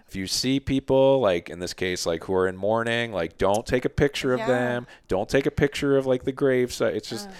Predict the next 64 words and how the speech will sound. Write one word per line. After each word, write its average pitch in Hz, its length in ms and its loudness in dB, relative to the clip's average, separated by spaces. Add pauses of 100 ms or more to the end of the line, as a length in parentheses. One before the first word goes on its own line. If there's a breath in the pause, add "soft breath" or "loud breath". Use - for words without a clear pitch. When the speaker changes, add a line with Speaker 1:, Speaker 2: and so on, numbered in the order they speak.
(160 loud breath)
Speaker 1:
like, 110 100 -2
are 113 80 4
these 170 140 -4
people 165 240 -4
kid-, - 240 0
like, 107 120 -2
a 107 40 2
lot 131 140 8
of 139 60 2
Speaker 2:
I 113 40 -2
Speaker 1:
it 110 60 -4
seems - 240 -4
Speaker 2:
know. 101 60 2
Speaker 1:
like 95 100 -2
such - 420 -4
common 98 280 -4
Speaker 2:
Common 101 80 -6
Speaker 1:
sense. 107 320 -4
Speaker 2:
sense. 226 140 -10
Speaker 1:
It's - 180 -20
kinda 117 160 0
like 90 120 -2
Speaker 2:
Mm-hmm. - 120 -8
Speaker 1:
trail 107 260 6
etiquette. 123 540 0
It's - 120 -20
Speaker 2:
Mm-hmm. 92 80 -6
Speaker 1:
like, 85 220 -4
leave 85 220 -6
no 123 160 -4
trace, 113 400 0
don't 90 380 -10
leave 110 160 -4
your 123 100 -4
trash. 113 600 0
Speaker 2:
Mm-hmm. 180 200 -20 (140)
Speaker 1:
But 90 360 2 (640)
you 87 100 -10
go 80 120 -2
on 80 100 -6
any 92 120 -8
hike 147 280 -10
and 95 80 -16
you 98 40 -12
see - 160 -10
trash, - 440 -10
and 95 80 -16
it's 101 100 -16
Speaker 2:
Mm-hmm. - 60 -12
Speaker 1:
just 95 180 -8
unbelievable. 92 600 -2
Like, 82 200 -4 (240 loud breath)
I - 40 -4
don't 139 100 0
know 127 80 4
what 110 160 6
it 101 80 2
is 104 140 4
about 90 220 2
travel 90 360 2
that 85 120 -4
just - 180 -12
makes 87 200 -8
people 82 540 -6